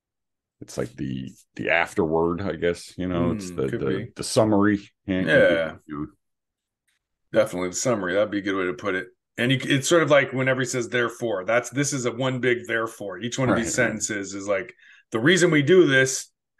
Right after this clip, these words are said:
Speaker 1: Well,
Speaker 2: you know,
Speaker 1: a
Speaker 2: this,
Speaker 1: lot, and a lot of
Speaker 2: this
Speaker 1: it,
Speaker 2: is
Speaker 1: he's
Speaker 2: what you
Speaker 1: actu-
Speaker 2: need to do. This is,
Speaker 1: he's,
Speaker 2: uh,
Speaker 1: I mean,
Speaker 2: despite
Speaker 1: he's
Speaker 2: all the discussion, this is the instructions," basically.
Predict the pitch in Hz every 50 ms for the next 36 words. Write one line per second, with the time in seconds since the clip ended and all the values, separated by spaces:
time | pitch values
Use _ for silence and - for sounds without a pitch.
0 | _ _ _ _ _ 190 233 190 147 139 139 143 143 147 - 131 139 - - -
1 | _ _ _ _ _ - 160 151 143 156 175 190 180 160 175 - - - 117 170
2 | 190 - - 175 165 170 160 147 135 151 147 131 143 139 120 - - - - 131
3 | 156 156 - 151 139 131 117 - - - 131 127 120 113 107 104 98 92 87 180
4 | 160 147 143 147 165 165 170 151 151 139 - - 170 147 131 - 143 127 127 120
5 | - - 147 147 143 - 131 113 123 127 123 107 - - 120 107 - - - 87
6 | 76 73 - - 92 - - 78 73 - 71 67